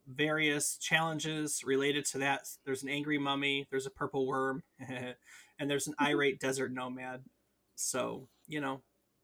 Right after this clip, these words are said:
Speaker 1: Pyramid of Doom. All right, so going into nineteen eighty, Adventureland number nine,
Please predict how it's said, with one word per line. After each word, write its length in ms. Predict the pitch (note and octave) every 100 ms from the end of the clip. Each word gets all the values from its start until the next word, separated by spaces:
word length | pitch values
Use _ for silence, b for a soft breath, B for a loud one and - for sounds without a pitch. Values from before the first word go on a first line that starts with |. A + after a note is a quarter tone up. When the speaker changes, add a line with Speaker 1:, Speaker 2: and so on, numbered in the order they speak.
| _ _ _
Speaker 1:
Pyramid 280 | D#3 D3 D3+
of 120 | C#3+
Doom. 320 | C3+ C3 C3+ - _ _ _ _ _ _ _ _ _ -
All 60 | D3+
right, 340 | D#3+ C3+ -
so 200 | - D#3
going 320 | D3 F#3 F#3+ G3
into 240 | F#3+ G3
nineteen 320 | F3+ F3 F3+
eighty, 440 | E3 D#3+ D3+ B2+ - _ _
Adventureland 480 | D3 E3 F3+ E3+ E3
number 180 | E3 D#3+
nine, 500 | D#3+ D#3 D3 C3+